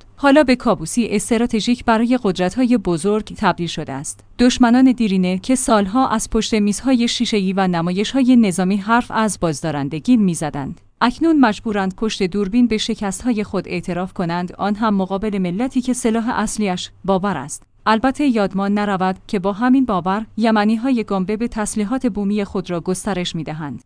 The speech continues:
و به بهره‌وری بیشتر نزدیک می‌کنند. همچنین آنان در طول سالیان و با انباشتهٔ تجربه‌ها یاد گرفتند که در مقابل پلنگ تیزدندان باید چه استراتژی را پی گرفت که با کمترین امکانات بیشترین ضربه را زد، یعنی این نیروهای مقاومت را تجربه‌ای چندین سال پیش می‌برد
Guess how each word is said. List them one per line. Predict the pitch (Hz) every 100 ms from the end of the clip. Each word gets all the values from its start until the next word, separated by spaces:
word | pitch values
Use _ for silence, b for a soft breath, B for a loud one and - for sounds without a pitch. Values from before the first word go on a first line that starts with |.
| -
و | 262
به | 226
بهره‌وری | 220 214 202 190 196 247
بیشتر | 254 208 - 214
نزدیک | 180 160 - 180 180
می‌کنند. | 175 185 170 185 185 -
همچنین | 294 302 285 262 254
آنان | 233 240 262
در | 247
طول | 233 262 247
سالیان | 247 220 165 156 156 160 -
و | 226
با | 220
انباشتهٔ | 220 202 214 - 214 214
تجربه‌ها | 226 190 185 175 185 208
یاد | 196 170 -
گرفتند | 143 151 214 196 190
که | -
در | 190 190
مقابل | 185 175 160 185
پلنگ | 185 - 214 214 208
تیزدندان | 190 220 185 185 156 226 254 -
باید | 214 208 226
چه | - 277 226
استراتژی | - 240 233 247 208 208
را | 175
پی | - 185
گرفت | 156 151 151 -
که | 202
با | 180
کمترین | 185 233 220 240 269 254
امکانات | 190 208 185 208 247
بیشترین | 208 190 - 233 269
ضربه | 240 208 190
را | 175
زد، | 160 185 196 -
یعنی | 208 208
این | 190 247
نیروهای | 233 208 208 247 220
مقاومت | 196 185 165 165 180 190
را | 196
تجربه‌ای | 196 214 190 190 180 196
چندین | - 233 208 226
سال | - 240 208
پیش | 190 170 -
می‌برد | 147 135 131